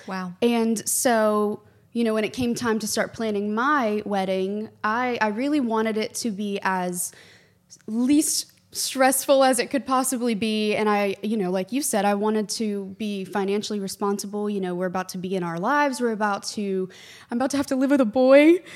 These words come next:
Speaker 2: you know, <laughs> we're, we're getting a house and, and we wanted to be able to, to start off on a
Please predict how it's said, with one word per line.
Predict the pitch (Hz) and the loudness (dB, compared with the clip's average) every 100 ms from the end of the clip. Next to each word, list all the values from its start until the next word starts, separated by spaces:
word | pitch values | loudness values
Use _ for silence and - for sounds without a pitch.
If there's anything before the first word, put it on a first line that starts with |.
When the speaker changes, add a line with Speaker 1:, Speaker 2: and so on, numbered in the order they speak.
| - | -2
Speaker 2:
you | 311 302 | 4 6
know, | 320 320 349 302 | 8 6 4 4
<laughs> | |
we're, | 294 254 | 0 0
we're | 247 254 | 0 2
getting | 240 226 202 | 2 2 2
a | |
house | 226 269 311 330 - | 4 6 6 4 0
and, | 220 214 202 | 0 0 -2
and | 226 226 | 0 0
we | 226 | 2
wanted | 240 285 277 | 4 4 2
to | 247 | 0
be | 233 | 2
able | 220 220 214 | 2 0 -2
to, | - 240 214 202 190 190 | -2 -2 0 0 -2 -4
to | - 226 | -4 -4
start | - 233 214 | 0 2 4
off | 202 214 | 2 0
on | 190 | -2
a | 180 185 | -2 -2